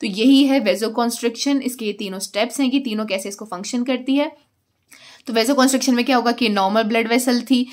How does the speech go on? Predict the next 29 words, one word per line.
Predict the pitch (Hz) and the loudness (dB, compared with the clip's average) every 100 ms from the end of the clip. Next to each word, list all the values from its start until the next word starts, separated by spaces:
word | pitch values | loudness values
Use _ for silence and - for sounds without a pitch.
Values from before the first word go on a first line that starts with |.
| - - | -16 -8
जैसे | 214 233 233 | 2 2 4
ही | 262 | 2
कट | 262 247 | 2 2
लगा | 254 247 | 0 2
ये | 254 220 | 2 0
तीनों | 226 220 214 | -4 -4 0
एक्टिवेट, | 226 233 240 220 | -2 -2 -2 -2
ये | 220 233 | -2 -2
तीनों | 233 220 | -2 -4
मैकेनिज्म | 226 220 233 226 233 | -2 -2 -2 -4 -2
एक्टिवेट | - 214 - 233 226 240 | -2 -2 -4 -2 0 0
हो | 240 | 0
गई। | 240 | 0
एक्टिवेट | - 208 - 226 233 | -2 -4 -4 -2 0
होने | 240 214 | 0 -4
के | 220 | -4
बाद | 208 214 | -4 -4
हमारी | 208 190 | -4 -6
जो | 185 | -10
ब्लड | 175 214 247 | -4 -2 0
वेसल | 262 269 262 247 | 0 0 0 0
है | |
वो | 226 214 | -2 -2
क्या | 220 | 0
हो | 196 | 0
गई, | 220 | -2
कॉन्ट्रैक्ट | 254 214 196 196 190 220 - | -2 -4 -4 0 0 0 0
हो | 254 | 0
गई, | 247 349 | 0 -2